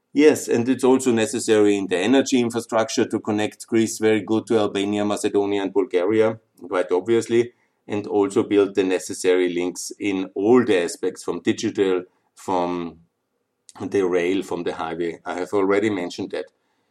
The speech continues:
Yeah, more or less, that's my wishes for European Greece, and that's my congratulation for Prime Minister Mitsotakis, who at least is doing something. You know, we have to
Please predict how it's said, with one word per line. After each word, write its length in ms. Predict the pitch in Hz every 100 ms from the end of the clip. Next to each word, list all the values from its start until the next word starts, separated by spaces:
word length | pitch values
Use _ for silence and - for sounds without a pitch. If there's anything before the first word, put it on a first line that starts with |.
| _ _
Yeah, 320 | 135 175 143
more 340 | 131 135 170 175
or 40 |
less, 260 | 165 170 -
that's 420 | - 147 156 -
my 300 | 143 147 147
wishes 480 | 120 170 196 180 -
for 200 | 139 135
European 760 | 131 143 151 151 151 160 156
Greece, 420 | 135 123 180 175 -
and 180 | 113 110
that's 260 | 135 -
my 160 | 143 135
congratulation 880 | 143 143 135 135 123 113 135 160
for 420 | - 143 135 135 - -
Prime 180 | 123 123
Minister 360 | 135 139 - 135
Mitsotakis, 800 | 131 131 - 104 - 160 156 - _ _ _ -
who 280 | 151 185
at 180 | 135 -
least 460 | 107 127 175 180 -
is 320 | 131 151 143 107 98
doing 340 | 120 123 98
something. 600 | - 95 - - 76 85
You 100 | 98
know, 220 | 123 143
we 140 | 131 131
have 300 | 139 143 -
to 340 | 135 127 120